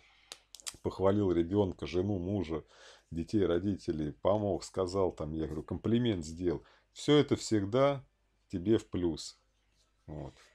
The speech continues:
Ну, естественно, если ты не думаешь об этом как азарт, ты просто это делаешь. Вот. И это действительно, я говорю, меняет тоже людей. Надо это просто, вот я говорю, запомнить. Ты можешь изменить действительно весь мир человека. И я говорю, опять же,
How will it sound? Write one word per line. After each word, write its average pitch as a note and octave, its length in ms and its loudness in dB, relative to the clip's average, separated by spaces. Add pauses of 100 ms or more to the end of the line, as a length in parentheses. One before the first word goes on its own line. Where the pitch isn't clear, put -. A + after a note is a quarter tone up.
(200)
Ну, G2 120 0
естественно, A2 380 4
если A2 220 6
ты G#2+ 60 0
не G#2 80 4
думаешь A#2 320 4
об G#2 140 4
этом G#2 240 0
как - 180 -4
азарт, A#2+ 260 4
ты - 80 -8
просто A2+ 260 4
это G#2 120 0
делаешь. F#2 520 0 (560)
Вот. - 240 -6
И A2 100 4
это C#3 220 6
действительно, G#2+ 460 -2
я F#2+ 80 2
говорю, F2 140 -2 (420)
меняет A2 500 0
тоже F2 280 -2
людей. D2+ 520 -8
Надо D2+ 320 -10
это D2 160 -12
просто, E2 320 -8
вот D2 80 -12
я F2 80 -2
говорю, C#2+ 160 -6
запомнить. E2 580 -2
Ты F2+ 120 -2
можешь A#2 380 0
изменить G2 500 -4
действительно F2 560 -4
весь G2 420 -2 (100)
мир F2+ 320 -2 (280)
человека. F2+ 680 -4 (260)
И G2 80 2
я G2+ 140 12
говорю, A#2 160 10
опять - 280 8
же, E2 160 -2